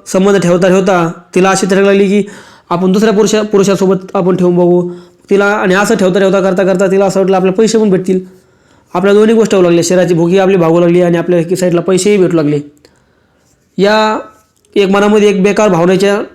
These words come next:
तयार झाली आणि ही वासना तयार झाली आणि या वासनेपोटी ती पैशाच्या लालचीपोटी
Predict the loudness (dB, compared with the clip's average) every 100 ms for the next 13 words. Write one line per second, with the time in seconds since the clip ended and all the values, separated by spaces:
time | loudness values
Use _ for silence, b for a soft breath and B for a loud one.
0 | _ -2 0 2 2 0 0 0 0 0
1 | -2 0 0 0 0 -2 0 -2 -2 -2
2 | -2 -2 0 0 0 B B B B _
3 | -2 -2 0 0 0 0 0 0 0 0
4 | -2